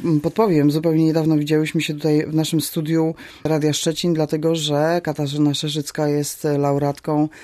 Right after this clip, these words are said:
Nagrody Artystycznej Prezydenta Miasta Szczecin, a także jest z nami laureat kilka lat wcześniej Nagrody, e, Artystycznej Miasta Szczecin Rafał Bajena.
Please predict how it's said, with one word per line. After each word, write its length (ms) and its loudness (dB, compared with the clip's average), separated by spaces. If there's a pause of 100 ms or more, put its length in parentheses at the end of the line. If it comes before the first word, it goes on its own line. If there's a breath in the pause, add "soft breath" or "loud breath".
(200 loud breath)
Nagrody 460 2
Artystycznej 580 -2
Prezydenta 640 0 (280 loud breath)
Miasta 480 2
Szczecin, 540 0
a 180 0
także 340 2
jest 440 0 (120)
z 100 0
nami 440 6 (220 loud breath)
laureat 580 2
kilka 240 -2
lat 160 0
wcześniej 540 0 (240 loud breath)
Nagrody, 720 4
e, 400 0
Artystycznej 600 -2
Miasta 300 2
Szczecin 460 0 (300 loud breath)
Rafał 420 2
Bajena. 520 4